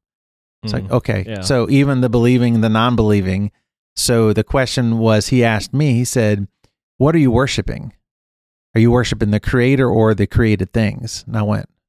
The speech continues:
Speaker 1: "Well, that's a deep question to ask
Speaker 2: Yeah,
Speaker 1: me."
Speaker 2: <laughs> that's right.
Speaker 1: <laughs>
Speaker 2: Do,
Speaker 1: But,
Speaker 2: do you
Speaker 1: um,
Speaker 2: need an answer right now?
Speaker 1: all right. So I, I
Speaker 2: <laughs>
Speaker 1: got slapped a couple times on the head with that one, and, uh,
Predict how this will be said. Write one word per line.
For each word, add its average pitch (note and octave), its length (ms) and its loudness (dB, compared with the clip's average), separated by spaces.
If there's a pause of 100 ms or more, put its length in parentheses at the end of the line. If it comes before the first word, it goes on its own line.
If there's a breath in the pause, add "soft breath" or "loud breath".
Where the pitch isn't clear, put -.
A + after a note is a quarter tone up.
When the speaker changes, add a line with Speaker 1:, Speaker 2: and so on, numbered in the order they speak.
(120)
Speaker 1:
"Well, G3+ 100 -4
that's - 160 -8
a G#2+ 200 -12
deep G2 200 -12 (120)
question G#2 380 -4
to G2+ 80 -8
ask B2 260 -4
Speaker 2:
Yeah, C#3 300 2
Speaker 1:
me." - 80 2
Speaker 2:
<laughs> - 0 -
that's C#3+ 320 2
right. C3 260 0
Speaker 1:
<laughs> A3 420 -2
Speaker 2:
Do, C#3 180 2
Speaker 1:
But, C#3 200 4
Speaker 2:
do B2+ 60 0
you B2+ 60 0
Speaker 1:
um, A#2 200 0
Speaker 2:
need C4 160 0
an C4+ 80 0
answer C4 240 0
right A3+ 240 0
now? B3 360 0
Speaker 1:
all B3 80 -2
right. B2 340 -2
So D3+ 100 2
I, A#2 240 0
I - 80 -2
Speaker 2:
<laughs> C#3 120 0
Speaker 1:
got B2 180 0
slapped A#2+ 440 0
a - 520 -4 (200)
couple C#3+ 220 -2
times A#2+ 320 -2
on A#2+ 120 0
the A2+ 60 0
head A2+ 220 2
with A#2 160 2
that A2+ 200 2
one, G#2+ 220 0
and, G2+ 400 -2
uh, G2 260 -4